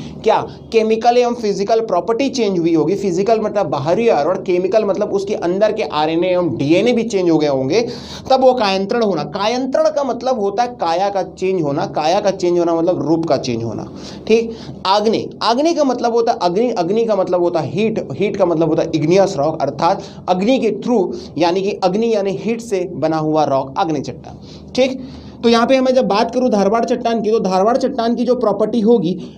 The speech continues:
वो भी आपके आर्कियन चट्टान की तरह ही होगी, ठीक है। यानी कि ये भी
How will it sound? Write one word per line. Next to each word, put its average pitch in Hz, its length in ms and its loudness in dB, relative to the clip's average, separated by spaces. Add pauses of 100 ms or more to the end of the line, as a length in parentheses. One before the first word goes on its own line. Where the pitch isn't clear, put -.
(120)
वो 214 220 4
भी 277 160 4
आपके 311 320 -2
आर्कियन 208 440 -2
चट्टान 220 360 -2
की 226 140 -2
तरह 214 220 2
ही 226 200 4
होगी, 160 340 2 (480)
ठीक 214 200 0
है। 196 400 -2
यानी 196 220 4
कि 240 60 2
ये 220 280 4
भी 214 200 -2